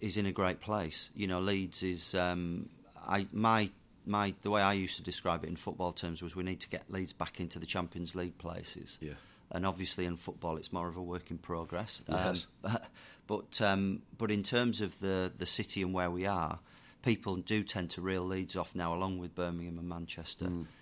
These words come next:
Speaker 1: 'cause we're the third biggest city in the country, and they, they should do. Um, so the regeneration plans, when I came in, we had a magnificent seven projects that we wanted to deliver, including the arena, Victoria Gate,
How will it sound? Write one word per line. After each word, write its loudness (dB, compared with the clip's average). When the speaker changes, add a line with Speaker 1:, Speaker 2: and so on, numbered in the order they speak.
Speaker 1:
'cause -2
we're 0
the -2
third -2
biggest -4
city -4
in -4
the -6
country, -4
and -2
they, -2
they -2
should -4
do. -8
Um, -2
so -4
the 4
regeneration 4
plans, -4
when 4
I 8
came 2
in, 2
we 2
had 0
a 0
magnificent -2
seven 0
projects 0
that -6
we 0
wanted -2
to -2
deliver, 0
including -4
the -2
arena, -2
Victoria -4
Gate, 0